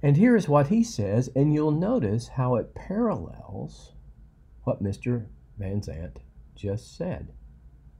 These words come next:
"One of the most basic and continuing problems of man's history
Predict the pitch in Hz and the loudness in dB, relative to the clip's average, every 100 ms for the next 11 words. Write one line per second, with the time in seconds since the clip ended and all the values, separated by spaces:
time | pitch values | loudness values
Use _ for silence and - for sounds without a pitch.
0 | - - - - - - - - 98 139 | -20 -20 -20 -20 -20 -20 -20 -4 2 4
1 | 220 220 240 208 156 - - 85 90 117 | 4 2 4 4 4 0 -6 -6 0 0
2 | 143 208 208 - 107 95 95 95 131 156 | 2 -4 -6 -8 -6 -2 -2 0 0 0
3 | 170 170 - 104 104 117 127 104 78 87 | -2 -4 0 2 2 2 0 -4 -6 -4
4 | 92 107 120 - 139 135 - - 55 87 | -2 0 0 0 -2 -2 -8 -16 -10 -6